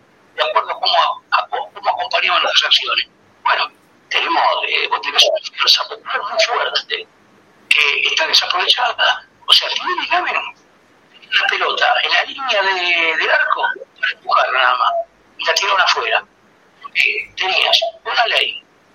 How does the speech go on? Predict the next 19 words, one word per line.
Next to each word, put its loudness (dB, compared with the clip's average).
la 2
movilización 2
popular, 0
la 4
gente -2
que -4
puso 2
la 0
guita. 0
O 4
sea, 4
prácticamente 0
te 0
la 2
dejaron 4
servida 2
para 2
que 0
vos 2